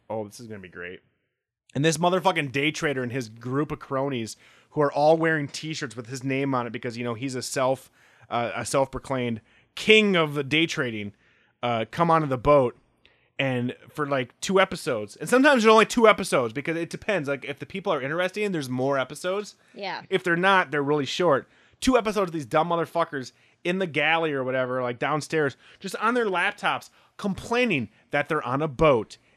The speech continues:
Speaker 1: in the middle of the Mediterranean,
Speaker 2: not an
Speaker 1: and there's
Speaker 2: internet,
Speaker 1: not fast enough
Speaker 2: like,
Speaker 1: internet
Speaker 2: yeah.
Speaker 1: so they can day trade. And then, like, these poor stewardesses and chefs are trying to, like,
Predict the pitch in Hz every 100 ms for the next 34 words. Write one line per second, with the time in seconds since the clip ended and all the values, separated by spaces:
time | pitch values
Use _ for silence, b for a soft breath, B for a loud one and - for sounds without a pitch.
0 | - 135 135 135 139 151 151 147 143 -
1 | 262 262 262 247 254 254 240 160 156 170
2 | 156 156 - 156 147 156 139 151 151 135
3 | 117 - 160 135 135 139 143 135 127 135
4 | 101 92 B B B - 196 202 196 180
5 | - b b 196 - 220 226 214 226 220
6 | 208 196 202 196 165 135 180 175 175 151
7 | 135 - 170 165 175 175 151 120 -